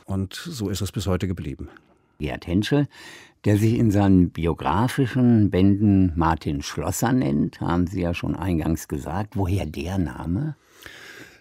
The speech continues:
Speaker 1: Der fiel mir irgendwann ein. Das kann ich nicht so ganz genau begründen. Ich fand den ganz passend.
Speaker 2: Wieso passend? Schlosser?
Speaker 1: Ja, er ist nicht elaborierter als der Name Henschel. Ein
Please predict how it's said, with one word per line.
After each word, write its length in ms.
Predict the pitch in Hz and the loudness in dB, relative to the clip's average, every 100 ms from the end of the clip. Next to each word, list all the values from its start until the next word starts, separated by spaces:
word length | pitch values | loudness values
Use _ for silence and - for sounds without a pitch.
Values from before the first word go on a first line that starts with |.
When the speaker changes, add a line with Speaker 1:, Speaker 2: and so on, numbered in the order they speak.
| _ | _
Speaker 1:
Der 140 | 90 | -4
fiel 300 | 87 - 98 | -4 0 4
mir 340 | 104 113 127 - | 6 6 4 2
irgendwann 720 | - 120 117 117 104 107 101 - _ _ | 4 6 8 4 4 4 4 2 _ _
ein. 600 | 98 95 104 123 131 135 | 0 4 6 8 8 6
Das 240 | 107 - - | 2 -2 -4
kann 200 | 101 92 | 0 0
ich 220 | 90 92 | 0 -4
nicht 180 | 90 - | -4 -4
so 140 | 90 | -2
ganz 260 | 85 82 - | -2 -4 -4
genau 480 | 95 87 85 87 | -4 -2 -4 -6
begründen. 760 | 80 85 78 73 71 78 87 85 | -6 -6 -6 -8 -6 -4 -4 -4
Ich 120 | 87 | -6
fand 220 | - 87 | -4 -4
den 120 | 80 78 | -4 -6
ganz 200 | 80 - | -8 -10
passend. 580 | - 67 - 82 - _ _ _ _ _ _ | -10 -10 -8 -10 -10 _ _ _ _ _ _
Speaker 2:
Wieso 300 | 127 98 101 | -2 0 0
passend? 480 | - 107 - - - - - _ | -2 -6 -4 -12 -12 -18 -20 _
Schlosser? 640 | - - 90 101 147 - 117 | -16 -4 0 0 0 -2 -2
Speaker 1:
Ja, 300 | 73 90 87 | 0 -2 -2
er 200 | 87 85 | -6 -4
ist 280 | 92 - | -6 -6
nicht 440 | 95 87 - 123 - | -6 -6 -8 -10 -4
elaborierter 760 | 98 95 101 98 104 - 101 | -2 0 0 2 0 2 0
als 160 | 90 - | 0 -2
der 100 | 98 | 0
Name 240 | 92 92 | 2 2
Henschel. 540 | 87 78 87 - 92 85 - _ _ - - - | 0 0 -4 -4 -4 -6 -14 _ _ -20 -16 -8
Ein 280 | 85 87 | -6 -6